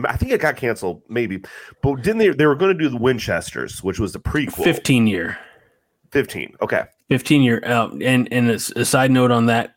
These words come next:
Speaker 2: it holds the record as the longest running sci-fi slash fantasy television series in the United States. Supernatural.
Speaker 1: Yeah.
Speaker 2: Fifteen years. And, and here's the thing.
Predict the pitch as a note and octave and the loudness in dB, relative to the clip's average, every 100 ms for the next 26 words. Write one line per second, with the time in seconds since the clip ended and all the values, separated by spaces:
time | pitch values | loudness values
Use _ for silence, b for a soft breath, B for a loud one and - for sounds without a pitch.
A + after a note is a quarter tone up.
0 | _ A2+ G#2 - C3 C3 C3 B2+ A2+ A#2+ | _ -4 -4 0 2 2 2 0 2 2
1 | A#2 B2+ A#2 G#2+ G#2 G#2 A2 B2+ B2 A#2+ | 2 0 0 0 0 0 2 0 0 0
2 | A2+ A#2 G#2+ - A2+ A#2 A#2 A#2 - A#2+ | 2 2 0 0 2 2 0 0 0 -2
3 | G#2+ - - G#2+ A#2 A#2 A2+ - A2 G#2+ | -2 -4 -4 -2 -2 -2 -4 -2 -2 0
4 | A2 A2 G2+ A2 G2+ G2+ G2+ F#2+ F#2+ F#2+ | -2 -4 -4 -4 -4 -4 -4 -6 -6 -6
5 | F#2+ - F2+ - - _ _ _ _ _ | -8 -8 -10 -10 -18 _ _ _ _ _
6 | _ _ _ _ _ _ - - G2 F2+ | _ _ _ _ _ _ -10 -6 -6 -6
7 | E2+ - - _ _ _ _ E2+ A2+ D3 | -12 -14 -18 _ _ _ _ -14 -14 -14
8 | _ _ _ _ _ _ _ _ _ _ | _ _ _ _ _ _ _ _ _ _
9 | _ _ _ _ _ _ _ - B2 B2+ | _ _ _ _ _ _ _ -4 -2 0
10 | B2 A2+ A#2+ - D3 C#3+ F3+ E3 G#3 C#3 | 0 0 0 0 -2 0 0 4 2 2
11 | C3+ | -6